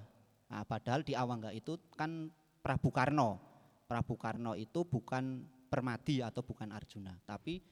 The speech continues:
karena dia itu belum pernah ketemu bapaknya, jadi dia percaya. Nah, terus yang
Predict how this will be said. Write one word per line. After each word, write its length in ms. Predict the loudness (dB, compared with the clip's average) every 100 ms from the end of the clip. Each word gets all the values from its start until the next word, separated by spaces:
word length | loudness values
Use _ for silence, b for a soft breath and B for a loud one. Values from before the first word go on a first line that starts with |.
| b b
karena 320 | -2 0 -2
dia 240 | -2 -4 -2
itu 320 | -4 -6 -6
belum 400 | 6 10 10 8
pernah 240 | 2 2
ketemu 240 | -2 -4 -4
bapaknya, 400 | -2 -2 -2 -4
jadi 240 | -6 -8
dia 220 | -6 -6 -4
percaya. 560 | -4 0 0 0 -4 -10 -20 -20 _ _ _ _ _ _ _
Nah, 320 | -20 -20 -20 -20 -20 _
terus 240 | 0 0
yang 240 | 2 0